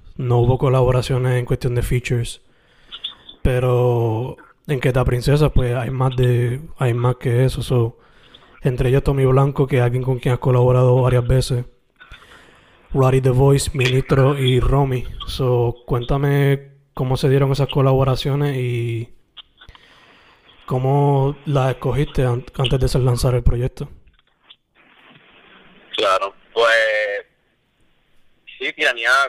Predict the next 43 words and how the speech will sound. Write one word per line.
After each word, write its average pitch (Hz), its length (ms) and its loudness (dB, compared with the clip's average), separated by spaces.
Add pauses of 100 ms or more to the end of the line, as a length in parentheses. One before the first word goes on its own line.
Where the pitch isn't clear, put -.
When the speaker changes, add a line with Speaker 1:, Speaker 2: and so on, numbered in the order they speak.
Speaker 2:
como 131 160 -10
te 117 60 0
había 117 120 0
mencionado, 143 320 -6
Tiranía 113 340 -6
para 127 200 -4
mí 131 120 -16
fue 135 100 -20
un 131 60 -20
proyecto 127 320 -8
un 123 80 -20
poquito 113 320 -16
bien, 113 240 -12 (160)
bastante - 380 -8
personal. - 600 -10 (280)
Y, 120 400 -4
pues, 123 140 -6
me 123 160 -2
quedé 127 280 2
como 170 200 -10 (580)
en 143 120 -12
mi 147 80 -8
esquinita, 143 580 -4
lo 123 100 -8
hice 123 180 -16
solito 131 540 -10
y, 120 60 -14 (560)
y, 98 60 -20 (400)
y - 100 -20
nada, 143 240 -2
creo 120 160 -4
que 135 160 0
fue 135 140 -6
como 135 220 -6
escribir 110 320 -8
en 117 80 -10
un 127 140 -14
diario 98 380 -4
para 87 240 -8
mí. - 120 -20 (680)
Eh, 110 420 -2
ya, 110 480 -4
pues, 127 340 -8